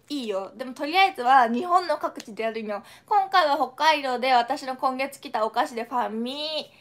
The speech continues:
で、今回は福岡で私の、私のお家に来たお菓子でパンミーっつって。で、あの、なんだろう、メーカーさんもさ、あの、<laughs> いや、わかる。あわよくば送ってくれるかもしれんじゃん。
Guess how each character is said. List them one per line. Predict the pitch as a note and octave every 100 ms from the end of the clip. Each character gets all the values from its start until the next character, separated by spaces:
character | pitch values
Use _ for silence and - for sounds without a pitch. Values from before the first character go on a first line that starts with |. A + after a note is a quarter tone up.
| _ _ -
で、 | C#4
今 | F#4 F4+ -
回 | C4+ B3+
は | C4 C#4+
福 | C#4 - C#4
岡 | C4 A#3 A3+
で | B3+ C4 B3+
私 | A#3 A3 A#3+ B3
の、 | A#3+ A#3+ A#3+ A#3 - -
私 | A#3+ C#4+ B3
の | B3 C4
お |
家 | C4 B3
に | B3
来 | -
た | A#3
お |
菓 | A3 A#3+
子 | A3
で |
パ | G#3 A3 F#3+
ン | G3
ミ | A#3
ー | D4 D#4 D#4
っ | -
つ | -
っ |
て。 | - - - - -
で、 | C#4+ - - -
あ | A#3
の、 | A3 A3+ A3 G#3+ _ _ _ _
な | A#3
ん | A3+
だ | C#4+
ろ |
う、 | G3
メ | D#4 G4+
ー | G4+
カ | F#4+
ー | F#4
さ | F4 E4
ん |
も | D#4+
さ、 | E4+ C4 G3 - _ _ _
あ | -
の、 | G#3 G3+ G3+ G3+ -
<laughs> | D4+
い | C4
や、 | A3+
わ | A3
か | A3+ C4+
る。 | A3+ G#3+ G#3+ -
あ | D4+
わ | C4
よ | C4
く | C#4
ば | C4 D4
送 | A3+ C4+
っ | E4+
て | -
く | G4
れ | F4
る | F4
か | F4
も | G#3+ G#3
し | A3
れ | G#3
ん |
じ |
ゃ |
ん。 | G3